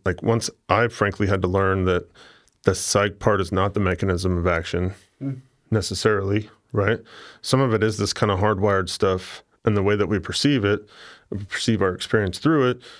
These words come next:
Speaker 1: And then once we perceive our experience through it, that creates the belief systems that start to impact the psych stuff, right? And then we can use the physiological stuff as an indicator. But, like, it doesn't make any sense to me to, like, "Oh, we're gonna train you how to ch-, to change your H R V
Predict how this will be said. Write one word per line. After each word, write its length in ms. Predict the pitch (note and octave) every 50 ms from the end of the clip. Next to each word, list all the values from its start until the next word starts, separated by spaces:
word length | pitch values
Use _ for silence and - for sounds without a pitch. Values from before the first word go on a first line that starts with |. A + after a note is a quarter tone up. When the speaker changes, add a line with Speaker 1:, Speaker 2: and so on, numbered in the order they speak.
| - _ _
Speaker 1:
And 100 | - G#2
then 120 | G#2 G2+
once 180 | G#2 A2 G#2+ -
we 80 | A2 G2+
perceive 300 | F#2 F#2+ - A#2 A2 G2+
our 120 | G#2 G2+
experience 380 | G2 - - A2+ G#2+ G#2 G2 -
through 180 | - C3+ B2+
it, 60 | A#2+
that 160 | G2 G#2 G2 F#2+
creates 240 | - G#2+ G2+ F#2
the 80 | - G#2+
belief 240 | G2 G2 A2 A2 G#2+
systems 440 | - - A2+ - - A2+ G#2+ G2+ -
that 220 | - G2+ G2 -
start 220 | - - G#2+ G2 -
to 80 | - - -
impact 300 | G#2 G2+ - F#2+ G2 -
the 60 | - -
psych 280 | - - F#2 F2 E2+
stuff, 380 | - - - - - - - - -
right? 220 | - A2 A#2 A#2 A#2 - _ _ _ _ _ _
And 120 | - A#2+ G#2+
then 260 | G#2+ G#2+ G2+ F#2+ E2+ - - - - - - - - - _ _ _ _ _
we 160 | - A#2+ B2+ A#2+
can 160 | - A2+ G#2+
use 320 | G#2+ A2 A2+ A2+ G2+ F#2+
the 80 | G2 F2+
physiological 720 | - - A#2+ G2 G#2+ G#2+ F#2+ F#2+ G2 G#2 G2 G#2 - F#2
stuff 260 | F2 - - G2 F2+
as 100 | F#2+ F#2 F2+
an 60 | - -
indicator. 580 | F#2+ G2 F2+ F2 - - F#2 F2 - - - - - - - - _ _ _ _ -
But, 180 | - - -
like, 200 | - G2+ F#2 -
it 180 | - - - A#2+
doesn't 260 | A2 B2+ B2+ B2+ A2
make 140 | A2 A2 -
any 120 | A2+ G2+
sense 260 | F#2 - A2+ G#2 G2+ -
to 80 | -
me 100 | G#2+ A2
to, 80 | A2 G2+
like, 160 | F#2+ F#2+ G2 - - - - - - - - _
"Oh, 300 | - A#2+ A2 G2+ G2+ G2
we're 140 | F#2+ G2 G#2+
gonna 140 | A2+ A2+ G2+
train 200 | F#2 - A#2 A2
you 60 | G#2
how 100 | G2 G2+
to 60 | G2
ch-, 200 | F2 F2 - - _ _ _ _
to 140 | - - G#2+
change 460 | - - - - - A2+ G#2+ G#2 F#2
your 160 | G#2+ G#2 F#2+ -
H 220 | G#2+ G#2+ G2 -
R 100 | G#2+ G2
V 400 | F#2 F#2+ G#2 G#2 G2 G2 F#2 F#2+